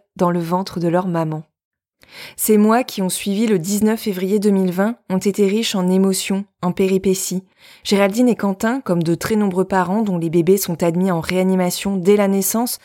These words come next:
ont dû mobiliser toutes leurs ressources pour soutenir leur fils. Alors, quand la tension retombe, que la routine s'installe, que le rythme de la vie reprend son cours,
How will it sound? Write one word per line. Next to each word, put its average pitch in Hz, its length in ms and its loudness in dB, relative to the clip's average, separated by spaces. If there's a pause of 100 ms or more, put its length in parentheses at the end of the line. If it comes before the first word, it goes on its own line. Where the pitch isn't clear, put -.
(280)
ont 214 140 4
dû 208 140 2
mobiliser 226 580 2 (160)
toutes - 240 -10
leurs 202 260 0
ressources 190 540 -2
pour - 200 -12
soutenir 185 540 0
leur 170 220 -2
fils. - 480 -8 (640)
Alors, 185 500 4
quand - 140 -2
la 180 140 0
tension 202 360 0
retombe, 202 540 0 (200)
que 185 100 -4
la 170 120 2
routine 190 320 0
s'installe, 214 640 0 (400)
que 220 80 4
le 214 80 6
rythme 220 320 2
de 175 100 4
la 185 140 6
vie 208 180 0
reprend 202 320 -2
son 196 200 -4
cours, - 480 -6